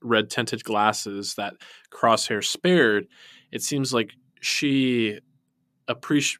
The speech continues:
well, obviously she appreciates the fact that she wasn't killed, but it seems like she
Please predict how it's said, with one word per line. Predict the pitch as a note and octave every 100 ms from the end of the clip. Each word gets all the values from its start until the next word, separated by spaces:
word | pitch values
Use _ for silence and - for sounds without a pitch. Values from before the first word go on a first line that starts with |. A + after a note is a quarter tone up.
| -
well, | G#2+ F#2+
obviously | A#2 A#2 A2 - A2
she | -
appreciates | G#2 A#2+ A2 A2+ G#2
the | -
fact | A#2 A2
that | B2
she | - B2+
wasn't | A2+ G#2+ F2+
killed, | A#2+ G#2+
but | G#2+
it | F#2
seems | - A#2+
like | A2+ G#2+
she | - B2+ A#2 A2+